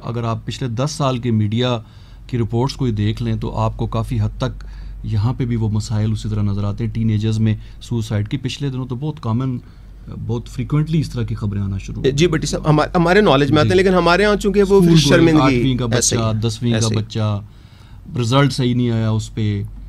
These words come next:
Speaker 1: या मल्टीपल रीजंस उसके आ रहे हैं, बिल्कुल, ये इस तरह
Speaker 2: Exactly।
Speaker 1: के।
Speaker 2: हम जब फैकल्टी को, टीचिंग फैकल्टीज को हम करते हैं, ये ट्रेनिंग जब देते हैं ना, उनको स्किल अप करते हैं, प्रोफेशनल उनकी जो डेवलपमेंट की ट्रेनिंग होती है, वर्कशॉप्स,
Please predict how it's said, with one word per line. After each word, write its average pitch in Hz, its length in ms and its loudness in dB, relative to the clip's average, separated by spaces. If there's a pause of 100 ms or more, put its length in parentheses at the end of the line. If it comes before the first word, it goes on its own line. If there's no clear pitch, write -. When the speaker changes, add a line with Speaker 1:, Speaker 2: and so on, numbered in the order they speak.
(560)
Speaker 1:
या 170 260 0
मल्टीपल 139 640 -4
रीजंस 120 380 -2
उसके 113 240 -6
आ 101 180 -2
रहे 101 100 -4
हैं, 98 120 -2
बिल्कुल, 98 300 -8 (120)
ये 113 160 -6
इस 110 80 -8
तरह 110 100 -2
Speaker 2:
Exactly। 107 260 -8
Speaker 1:
के। - 200 -6
Speaker 2:
हम 165 140 2
जब 170 120 -2
फैकल्टी 180 440 0
को, 170 100 2
टीचिंग 170 360 -2
फैकल्टीज 165 420 -2
को - 100 -2
हम 151 160 0
करते 139 300 -2
हैं, 139 280 0
ये 117 380 2
ट्रेनिंग 143 520 2
जब 131 160 -2
देते 107 220 0
हैं 151 40 0
ना, 151 60 0
उनको 135 140 -2
स्किल - 260 0
अप 117 140 0
करते 107 220 -4
हैं, 104 360 -6
प्रोफेशनल 131 580 -2
उनकी 120 240 0
जो 113 120 0
डेवलपमेंट 110 720 -2
की 113 100 -2
ट्रेनिंग 113 360 -2
होती 107 220 -6
है, 104 60 0
वर्कशॉप्स, 101 480 -6